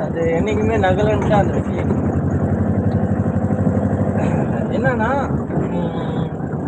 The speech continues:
பெரியவங்கிட்ட அந்த குணம் இருக்கு. ஆனா, பெரியவன்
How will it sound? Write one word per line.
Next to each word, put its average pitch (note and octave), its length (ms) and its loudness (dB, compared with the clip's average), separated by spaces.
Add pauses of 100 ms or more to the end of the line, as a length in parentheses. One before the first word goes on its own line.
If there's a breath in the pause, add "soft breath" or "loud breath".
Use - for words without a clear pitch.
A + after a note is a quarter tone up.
(540)
பெரியவங்கிட்ட C#4 640 2
அந்த G#3+ 200 0
குணம் F3+ 240 0
இருக்கு. - 220 -2 (1900)
ஆனா, G#3 380 4 (1120)
பெரியவன் B3 420 2